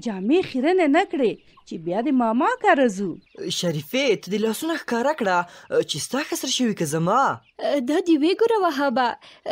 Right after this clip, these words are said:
Speaker 3: زما او ستا یو رنګ سره شوي، هیڅ فرق نه لري.
Speaker 2: نه، نه، دا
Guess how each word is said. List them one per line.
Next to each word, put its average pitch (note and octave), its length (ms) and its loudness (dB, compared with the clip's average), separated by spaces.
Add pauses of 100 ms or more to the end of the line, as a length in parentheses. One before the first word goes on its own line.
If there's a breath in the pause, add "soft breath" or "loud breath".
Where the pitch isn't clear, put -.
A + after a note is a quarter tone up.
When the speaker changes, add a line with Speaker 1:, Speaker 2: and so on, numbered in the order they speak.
(180)
Speaker 3:
زما F4+ 220 2
او G#4+ 120 2
ستا B4 180 0 (200)
یو F4 180 4
رنګ B4+ 200 0
سره F#4+ 140 0 (100)
شوي، C#4 260 0 (140)
هیڅ A#4 120 -2 (120)
فرق C#5+ 180 0 (100)
نه C#5 140 4
لري. C4+ 300 2 (520)
Speaker 2:
نه، A3 100 0 (120)
نه، D#4+ 100 4 (240)
دا B3+ 80 4